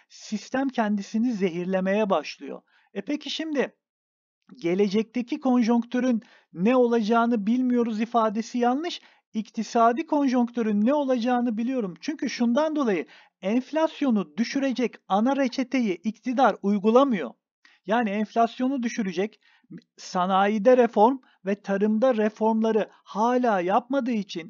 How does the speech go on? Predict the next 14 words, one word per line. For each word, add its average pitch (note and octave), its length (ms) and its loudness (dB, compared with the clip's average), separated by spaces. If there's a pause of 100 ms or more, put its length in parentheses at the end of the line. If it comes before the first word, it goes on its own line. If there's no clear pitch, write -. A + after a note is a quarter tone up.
(140)
önümüzdeki G#3 680 -4
yıllarda A3 640 0
da G#3 80 -2
iki F#3+ 220 -6
bin A3 120 0
yirmi A3 280 0
üçe B3 200 -4
kadar G3 340 -2 (340)
enflasyonu A#3+ 920 -2
belirgin G#3+ 540 -2
bir D4 40 -4
şekilde A3 440 -6
aşağıya F#3 540 -4
düşüremeyecek. D#3 680 -8